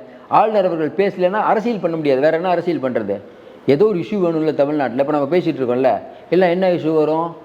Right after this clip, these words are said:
தி மு கவுக்கும் விடுதலை சிறுத்தைக்கும் உரசல், அது கொஞ்ச நாள் போகும். ச-, உதயநிதிக்கு பட்டமளிப்பு பண்ணலாமா நம்ம, அது கொஞ்ச நாள் போகும்.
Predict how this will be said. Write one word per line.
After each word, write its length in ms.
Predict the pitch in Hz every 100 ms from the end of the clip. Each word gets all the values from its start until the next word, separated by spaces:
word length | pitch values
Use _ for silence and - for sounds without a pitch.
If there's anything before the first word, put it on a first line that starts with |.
| - -
தி 120 | 262
மு 200 | 247 147
கவுக்கும் 260 | 143 139 170
விடுதலை 340 | 160 175 165 -
சிறுத்தைக்கும் 400 | 113 120 127 131
உரசல், 440 | 123 120 113 117
அது 200 | 147 151
கொஞ்ச 180 | 135 123
நாள் 180 | 123 123
போகும். 460 | 123 110 113 101 90 - - - - - -
ச-, 20 |
உதயநிதிக்கு 760 | 156 147 139 139 196 196 147 156
பட்டமளிப்பு 640 | 170 135 170 165 135 120 135
பண்ணலாமா 180 | 135
நம்ம, 260 | 127 127 127
அது 180 | 151 175
கொஞ்ச 220 | 165 139
நாள் 160 | 131 131
போகும். 480 | 123 107 117 107